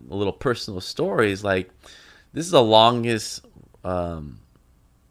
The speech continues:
longest time that I haven't touched art in my career. Um, we're talking about four years,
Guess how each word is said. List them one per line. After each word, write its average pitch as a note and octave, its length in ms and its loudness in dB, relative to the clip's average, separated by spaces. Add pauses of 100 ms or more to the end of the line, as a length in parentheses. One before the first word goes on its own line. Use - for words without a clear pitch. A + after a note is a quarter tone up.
(460)
longest C3 640 2
time A2 300 -2
that F2 120 -4
I F#2 100 -2
haven't F#2+ 400 -6
touched - 300 -12
art D#2 280 -18 (440)
in E2+ 120 -10
my E2 120 -12
career. D2 680 -16
Um, E2 220 -12
we're G2+ 80 -8
talking A#2 220 -4
about F2 220 -6
four F#2 800 -6 (280)
years, D#2+ 580 -12